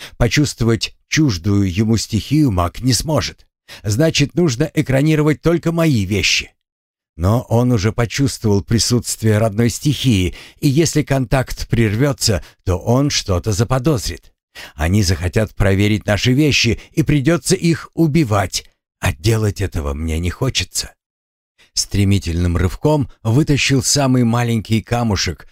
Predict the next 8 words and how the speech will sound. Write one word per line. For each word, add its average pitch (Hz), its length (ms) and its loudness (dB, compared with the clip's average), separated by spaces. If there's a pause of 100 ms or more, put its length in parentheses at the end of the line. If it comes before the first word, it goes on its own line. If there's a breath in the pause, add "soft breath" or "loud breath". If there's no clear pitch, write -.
(200)
заряженный 92 1000 0
стихийной 104 880 0
энергией 95 560 0
Земли. 101 480 -2 (640 loud breath)
Переложил 85 600 2
его 87 280 0
в - 80 -10
кармашек, 95 640 -4